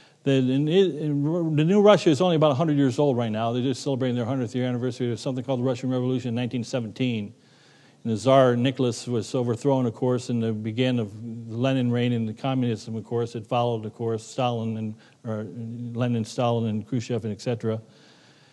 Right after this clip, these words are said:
But Russia came into being.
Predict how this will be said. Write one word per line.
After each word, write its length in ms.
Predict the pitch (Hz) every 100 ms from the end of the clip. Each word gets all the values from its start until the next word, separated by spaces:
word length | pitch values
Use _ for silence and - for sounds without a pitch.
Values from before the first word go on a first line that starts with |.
| _ _ _ - - - _ _ -
But 120 | 139
Russia 540 | 170 214 185 156 135 - - - -
came 220 | - 190 190
into 160 | 156
being. 560 | 151 185 151 113 95